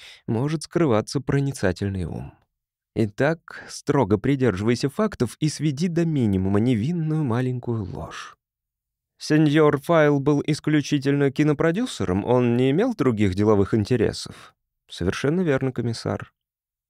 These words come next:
Действительно, так оно и было. Пусть Файл снимал на скорую руку самую дешёвую халтуру, вроде "Гладиатора" и "Рабыни", и прочую пошлятину, тем не менее он оставался кинопродюсером.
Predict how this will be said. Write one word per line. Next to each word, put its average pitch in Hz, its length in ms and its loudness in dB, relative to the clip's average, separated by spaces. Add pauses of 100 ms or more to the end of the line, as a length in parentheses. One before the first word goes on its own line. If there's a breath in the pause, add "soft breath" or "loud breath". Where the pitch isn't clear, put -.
(120)
Действительно, 190 880 0
так 160 360 -2
оно 131 260 -2
и 117 100 0
было. - 540 -8 (360)
Пусть 208 280 -2
Файл 131 300 2
снимал 127 360 0
на 117 120 4
скорую 131 360 2
руку 120 260 2
самую 131 360 0
дешёвую 110 560 2
халтуру, 123 640 2
вроде 98 340 0
"Гладиатора" 101 720 2
и 95 40 2
"Рабыни", 190 520 2 (320 loud breath)
и 151 80 4
прочую 131 420 4
пошлятину, 185 680 0
тем 226 260 0
не 190 120 2
менее 165 420 0
он 127 180 2
оставался 104 600 -2
кинопродюсером. - 1040 -4